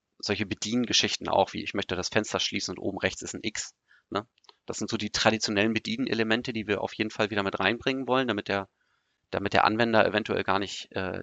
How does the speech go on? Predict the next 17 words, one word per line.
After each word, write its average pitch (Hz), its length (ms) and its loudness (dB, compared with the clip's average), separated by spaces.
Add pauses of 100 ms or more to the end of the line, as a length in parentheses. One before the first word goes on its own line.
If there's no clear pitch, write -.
den 95 120 -4
Riesenunterschied 104 760 -2
überhaupt 90 300 0
sieht 120 180 -2
auf 135 100 -4
der 127 120 -4
Oberfläche. 113 560 -2 (880)
Und 107 180 0
wir 107 80 4
kombinieren 110 460 4
das 107 100 6
so - 80 0
ein 104 60 0
bisschen 104 240 -2
mit 101 100 -4
modernen 98 380 0
Elementen. 90 560 -6